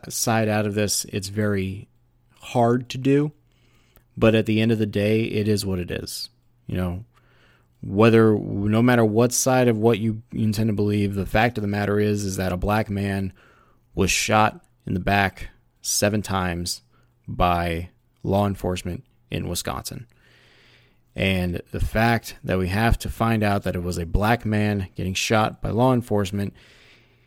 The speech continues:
and the fact that it's a black man getting strangled, not strangled to death, but is basically cutting off his air supply while he's on the ground,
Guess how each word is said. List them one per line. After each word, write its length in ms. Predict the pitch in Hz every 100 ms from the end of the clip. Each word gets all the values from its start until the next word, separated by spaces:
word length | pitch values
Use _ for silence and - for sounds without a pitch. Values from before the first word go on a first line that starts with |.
| _ _ _ 113
and 100 | 85
the 60 |
fact 300 | - 101 101
that 120 | 104
it's 340 | 98 - - -
a 100 | -
black 360 | 92 104 113 110
man 380 | 110 110 110 104
getting 520 | 104 104 101 95 - _ 139 123
strangled, 560 | - - 117 117 117 -
not 260 | 107 113
strangled 300 | - 123 110
to 80 | 98
death, 240 | 104 107
but 140 | - 101
is 220 | 98 98 - _ _ _ -
basically 320 | 107 - 101
cutting 280 | - 120 120
off 120 | 107
his 120 | 107
air 140 | 120
supply 600 | 117 104 101 104 101 98 95 - - _ _ _ -
while 220 | - 101
he's 120 | 110
on 100 | 117
the 60 | 123
ground, 680 | 131 135 127 107 104 92